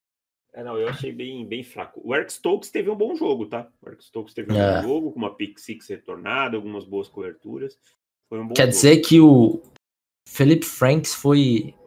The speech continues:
Speaker 2: foi interceptado,
Speaker 1: Foi interceptado.
Speaker 2: Davis?
Speaker 1: Duas vezes.
Speaker 2: Ah, não é
Speaker 1: Se não me
Speaker 2: possível.
Speaker 1: engano, se não me engano, duas ou três, mas uma foi retornada.
Speaker 2: Foram duas.
Speaker 1: É, cara, muito ruim, Felipe Franks. É uma
Speaker 2: Hum.
Speaker 1: alegria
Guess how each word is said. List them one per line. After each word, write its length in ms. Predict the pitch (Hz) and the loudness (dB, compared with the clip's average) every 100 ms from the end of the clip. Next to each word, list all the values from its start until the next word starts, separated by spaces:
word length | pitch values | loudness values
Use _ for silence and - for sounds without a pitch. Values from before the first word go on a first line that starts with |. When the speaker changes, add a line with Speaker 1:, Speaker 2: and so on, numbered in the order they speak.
| - | -20
Speaker 2:
foi 340 | - - 127 127 | -20 -8 -4 -2
interceptado, 680 | 123 123 - 120 - 85 | -2 -4 -4 -6 -4 -2
Speaker 1:
Foi 80 | 101 | -2
interceptado. 420 | 196 131 - 82 | -2 -4 -4 -12
Speaker 2:
Davis? 140 | - _ _ | -12 _ _
Speaker 1:
Duas 380 | 107 160 170 107 | -8 -4 -4 -4
vezes. 180 | 95 | -4
Speaker 2:
Ah, 220 | 95 101 - _ - 120 | -4 -10 -12 _ -16 -10
não 80 | 110 | -10
é 20 | |
Speaker 1:
Se 0 | |
não 0 | |
me 80 | - | -10
Speaker 2:
possível. 480 | - - 101 110 110 | -20 -12 -6 -6 -6
Speaker 1:
engano, 340 | 123 131 - _ | -6 -8 -14 _
se 120 | - | -12
não 80 | 135 | -8
me 60 | |
engano, 160 | 131 131 | -6 -4
duas 160 | 185 196 | -4 -6
ou 100 | - | -8
três, 260 | 117 98 | -6 -6
mas 200 | 98 92 | -8 -10
uma 180 | 110 117 | -8 -8
foi 120 | 127 | -8
retornada. 720 | 131 131 131 110 101 107 127 _ _ | -8 -8 -8 -6 -6 -8 -12 _ _
Speaker 2:
Foram 260 | 107 107 | -8 -6
duas. 240 | 98 90 101 | -6 -8 -8
Speaker 1:
É, 840 | 95 95 95 95 95 95 92 95 _ _ _ _ - | -8 -8 -8 -8 -8 -10 -10 -14 _ _ _ _ -6
cara, 340 | 127 98 90 | -2 -2 -6
muito 400 | 82 92 123 123 | -12 -12 -12 -12
ruim, 180 | - 98 | -16 -16
Felipe 320 | 101 95 - | -12 -14 -14
Franks. 300 | - 98 - | -16 -16 -14
É 60 | 95 | -12
uma 120 | 107 | -6
Speaker 2:
Hum. 20 | |
Speaker 1:
alegria 680 | 110 139 139 107 113 117 | -4 -4 -6 -8 -6 -6